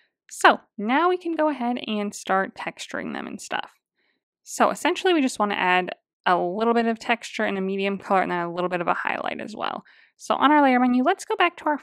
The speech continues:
first tree, which should be our bottom group. And we'll start on our top layer, let's just go ahead and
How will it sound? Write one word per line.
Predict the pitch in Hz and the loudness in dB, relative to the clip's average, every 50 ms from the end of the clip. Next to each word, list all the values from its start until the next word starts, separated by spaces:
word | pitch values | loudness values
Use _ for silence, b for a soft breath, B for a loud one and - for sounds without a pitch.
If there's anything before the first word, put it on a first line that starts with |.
| - | -2
first | - 196 208 - - - - | 0 0 0 -2 -4 -10 -10
tree, | - - 190 185 | -8 -6 -6 -4
which | 185 190 - | -6 -6 -8
should | - - 190 | -6 -6 -4
be | 175 180 180 | 0 2 2
our | 175 | 2
bottom | 170 - - 175 175 175 175 175 175 170 | 2 2 4 6 6 6 4 2 -4 -6
group. | - - - - - - _ _ _ _ _ - | -6 -6 -6 -6 -6 -10 _ _ _ _ _ -6
And | - 190 180 175 | -4 -2 -2 -2
we'll | 170 175 | -2 -4
start | - - - 185 180 180 | -4 0 2 4 4 4
on | 180 175 | 4 2
our | 175 175 175 - | 0 -2 -2 -6
top | - - 196 185 190 - - | -2 2 2 2 2 2 -2
layer, | 180 170 - - - - - - - _ _ _ _ _ _ _ - | -4 -2 -2 -2 -2 -4 -6 -8 -10 _ _ _ _ _ _ _ -6
let's | 196 - | -4 -4
just | - 196 190 - | -6 -6 -4 -2
go | 196 185 | 0 0
ahead | 190 196 170 | 0 -2 -4
and | - - 185 | -6 -8 -10